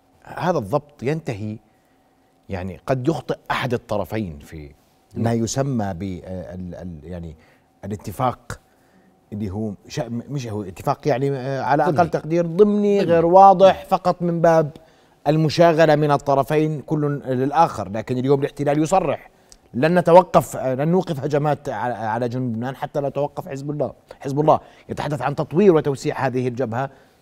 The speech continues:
Speaker 1: ورقة سياسية، مفهوم،
Speaker 2: نعم.
Speaker 1: لكن من الممكن أن يحدث أي شيء يغير كل هذه المعادلة في لحظة.
Speaker 2: المؤشرات الموجودة على الأرض أستاذ محمد فيما يتعلق بموضوع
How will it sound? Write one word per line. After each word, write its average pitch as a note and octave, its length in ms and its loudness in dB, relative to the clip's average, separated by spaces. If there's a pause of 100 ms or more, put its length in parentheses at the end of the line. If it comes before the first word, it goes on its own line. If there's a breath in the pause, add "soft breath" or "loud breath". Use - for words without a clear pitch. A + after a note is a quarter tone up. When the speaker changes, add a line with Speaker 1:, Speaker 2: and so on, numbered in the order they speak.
(140)
Speaker 1:
ورقة D3+ 300 2
سياسية، C#3 600 -2
مفهوم، A2+ 480 -6
Speaker 2:
نعم. C3+ 120 2
Speaker 1:
لكن E2+ 200 -8 (800 soft breath)
من C#3 160 0
الممكن C3+ 460 -2
أن A#2+ 340 -8 (400 soft breath)
يحدث C#3+ 400 0
أي E3+ 200 4
شيء E3 280 0
يغير E3+ 360 2
كل F#3+ 300 0
هذه E3 280 2
المعادلة D#3+ 440 -2
في B3 140 -4
لحظة. G3 340 -2 (340 soft breath)
Speaker 2:
المؤشرات C#3+ 600 -8
الموجودة C3 420 -6
على A#2 120 -2
الأرض A2 140 -8
أستاذ F#2+ 280 -14
محمد F2 280 -18
فيما D3+ 260 -6
يتعلق B2+ 520 -6
بموضوع A#2 520 -6